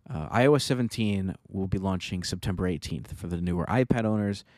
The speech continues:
That's the same day for iPad O S seventeen. For people with, uh, newer Apple Watch, same thing. Mac O S Sonoma, however,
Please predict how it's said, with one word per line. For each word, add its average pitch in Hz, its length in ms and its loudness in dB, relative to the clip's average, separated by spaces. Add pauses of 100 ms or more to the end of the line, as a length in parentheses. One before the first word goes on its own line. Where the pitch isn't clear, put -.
(300)
That's - 260 -4
the - 60 -4
same 92 260 0
day 117 280 6
for - 160 -4
iPad 123 340 2
O 113 140 0
S 110 140 -2
seventeen. 104 640 -2 (600)
For - 120 -6
people 87 320 0
with, 87 600 -4
uh, 82 240 -2
newer 90 520 0
Apple 101 240 0
Watch, 95 500 -2 (160)
same 82 340 -4
thing. - 380 -10 (800)
Mac 117 260 2
O 117 100 6
S 104 100 2
Sonoma, 131 460 2
however, 98 480 -4